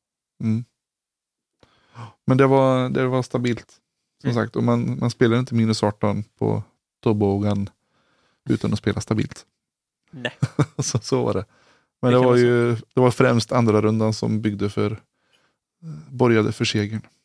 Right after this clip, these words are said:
Speaker 2: Mm.
Speaker 1: Där de gick några kast bättre än alla andra.
Speaker 2: Det är mäktigt. Ja, men det är kul. Som sagt, det är ju alltid, och jag har för mig att det är hyfsade prispengar på denna, va?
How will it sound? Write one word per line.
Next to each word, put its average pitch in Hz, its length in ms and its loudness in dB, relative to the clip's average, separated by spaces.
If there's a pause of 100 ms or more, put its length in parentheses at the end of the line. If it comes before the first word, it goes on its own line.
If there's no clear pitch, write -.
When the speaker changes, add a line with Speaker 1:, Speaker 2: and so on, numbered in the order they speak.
(280)
Speaker 2:
Mm. 117 140 -12
Speaker 1:
Där 120 80 -8
de 117 140 -6
gick 113 220 -10
några 107 240 0
kast - 240 -10
bättre 110 280 -8
än 107 100 -4
alla 104 160 -4
andra. 98 260 -10 (720)
Speaker 2:
Det 139 360 -12
är 131 40 -12
mäktigt. 143 440 -14
Ja, 147 60 -6
men 143 80 -4
det 165 80 2
är - 20 -2
kul. 151 500 -2
Som 147 140 -6
sagt, - 220 -8
det 147 480 -2
är 135 120 -4
ju 139 440 -8
alltid, 147 680 -4
och 147 140 -2
jag 143 80 0
har 143 180 0 (320)
för 135 280 4
mig 160 140 -6
att 160 100 -6
det 151 220 -2
är 120 40 -4
hyfsade 139 500 -6
prispengar 151 600 -6 (220)
på 147 420 -6 (800)
denna, 139 200 -6
va? 147 120 -6